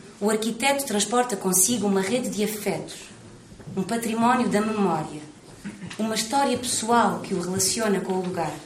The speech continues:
A tarefa da arquitetura começa com a suspensão diante desta teia coletiva e individual, ativando o que nela é operativo. No gabinete,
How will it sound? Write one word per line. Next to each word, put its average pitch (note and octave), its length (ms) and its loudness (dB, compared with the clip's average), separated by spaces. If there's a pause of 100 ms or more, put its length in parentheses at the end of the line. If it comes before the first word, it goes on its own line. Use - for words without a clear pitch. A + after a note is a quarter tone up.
(2250)
A G3 60 0
tarefa G#3 520 0
da D#3+ 100 2
arquitetura F3 800 0 (420)
começa A#3 440 4
com A#3+ 180 2
a A#3 60 2
suspensão A3+ 920 4
diante G3+ 480 2
desta F3+ 320 0
teia G#3+ 440 0
coletiva F3+ 680 -4
e D#3+ 120 -4
individual, F3 760 -2 (600)
ativando F#3+ 600 -2
o - 20 -6
que F3 120 -6
nela G3 440 2 (240)
é F3 80 -4
operativo. F3+ 640 -4 (2500)
No G3+ 140 4
gabinete, F3 760 0